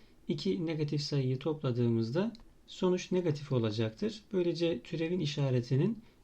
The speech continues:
negatif olduğunu elde ediyoruz ki böylece B seçeneğinde verilen bu fonksiyonun azalan bir fonksiyon olduğunu anlıyoruz. A seçeneğindeki gibi azalan olduğunu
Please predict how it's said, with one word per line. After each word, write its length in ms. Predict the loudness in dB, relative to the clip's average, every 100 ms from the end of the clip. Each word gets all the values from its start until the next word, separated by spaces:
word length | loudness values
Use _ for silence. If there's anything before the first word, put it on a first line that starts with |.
| -4
negatif 460 | 2 2 2 -2 0
olduğunu 380 | 0 4 2 4
elde 320 | 2 2 2
ediyoruz 440 | 2 2 0 -4
ki 260 | -2 -2 -4 -10 -20 -20 _ -20 -20 -2
böylece 400 | 2 4 4 4
B 140 | 2 0
seçeneğinde 640 | -2 -2 2 4 4 4
verilen 400 | 2 2 2 2
bu 40 | -2
fonksiyonun 720 | 0 0 0 0 2 0 -4 -18 -8 -2
azalan 540 | 2 4 4 2 2
bir 120 | 2
fonksiyon 520 | 2 0 0 0 -2
olduğunu 500 | 0 0 2 2 2
anlıyoruz. 580 | 2 2 2 0 -2 -8 -8
A 160 | -4
seçeneğindeki 760 | -4 -4 0 0 2 0 -2 -2
gibi 340 | 0 2 0 -2 -14 -20 -20 -20 -14 -10
azalan 400 | -4 -2 0 0
olduğunu 640 | -2 0 0 0 0 -2